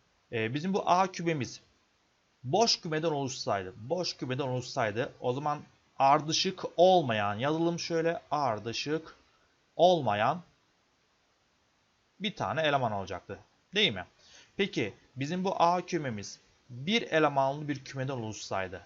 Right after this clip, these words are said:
bir elemanlı, sadece birden oluştuğunu düşünelim. Bir elemanlı bir kümeden olsa, oluşsaydı ardışık olmayan kaç alt kümesi vardı? Bunlar ya boş küme olurdu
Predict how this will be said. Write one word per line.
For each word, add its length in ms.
bir 400
elemanlı, 420
sadece 480
birden 220
oluştuğunu 540
düşünelim. 400
Bir 200
elemanlı 540
bir 100
kümeden 280
olsa, 440
oluşsaydı 720
ardışık 640
olmayan 600
kaç 260
alt 200
kümesi 400
vardı? 380
Bunlar 360
ya 280
boş 240
küme 200
olurdu 480